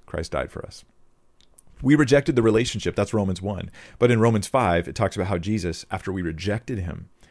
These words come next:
he came and died for us anyways. Talk about love. Talk about love. Unrequited love. So the, in the Greek view,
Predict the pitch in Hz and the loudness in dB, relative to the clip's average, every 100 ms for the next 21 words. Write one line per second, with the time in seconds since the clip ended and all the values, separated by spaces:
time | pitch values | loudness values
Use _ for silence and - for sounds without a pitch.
0 | _ 110 - 87 85 76 76 82 82 82 | _ -6 -4 -4 -4 -4 -6 -8 -8 -8
1 | 92 76 76 82 - _ _ - 104 85 | -8 -8 -10 -16 -20 _ _ -6 -4 -4
2 | 85 87 80 80 - - - _ - - | -4 -4 -6 -8 -14 -20 -20 _ -12 -8
3 | 90 76 85 76 - 107 104 101 87 85 | -4 -4 -4 -4 -2 -2 -2 -2 -2 -4
4 | 76 80 - - _ _ _ _ _ _ | -6 -10 -16 -20 _ _ _ _ _ _
5 | _ _ - _ - _ _ - - - | _ _ -20 _ -20 _ _ -16 -8 0
6 | 113 110 104 95 - _ _ _ - 117 | 4 4 4 0 -6 _ _ _ -2 2
7 | 107 113 104 101 190 - 107 101 80 80 | 2 2 0 0 0 -2 -2 0 0 -2